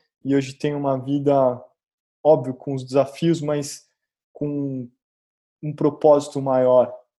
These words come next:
e, e tem doses diárias de alegria que te fazem ser um cara diferente do que aqueles tempos obscuros. Quem tá lutando de alguma forma com algum tipo de coisa,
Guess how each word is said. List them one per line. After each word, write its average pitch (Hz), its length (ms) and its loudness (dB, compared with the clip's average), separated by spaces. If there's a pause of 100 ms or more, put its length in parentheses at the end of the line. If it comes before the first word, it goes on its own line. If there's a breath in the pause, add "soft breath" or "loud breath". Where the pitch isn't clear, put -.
e, 117 480 -14
e 120 60 -14
tem 139 360 -6
doses 139 640 2
diárias 131 560 0
de - 80 -4
alegria 131 600 0
que 139 120 -16
te - 160 -12
fazem 135 640 0 (240)
ser - 180 -12
um 135 80 -4
cara 127 240 2
diferente 131 760 -6 (180)
do 127 80 -12
que 135 140 -4
aqueles 131 380 -6
tempos 127 360 -14
obscuros. 127 880 -6 (920)
Quem 165 180 -2
tá 165 100 4
lutando 151 460 0
de 143 100 0
alguma 151 400 0
forma 147 460 0
com - 160 -10
algum 139 320 -4
tipo 175 300 -8
de 131 160 -12
coisa, 147 440 -6